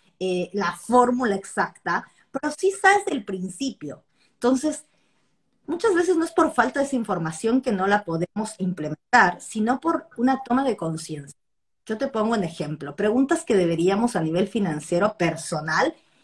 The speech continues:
eh, poner en práctica y saber. "Carlos, ¿cuánto necesitas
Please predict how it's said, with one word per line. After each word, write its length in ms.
eh, 440
poner 300
en 120
práctica 380
y 80
saber. 460
"Carlos, 420
¿cuánto 380
necesitas 880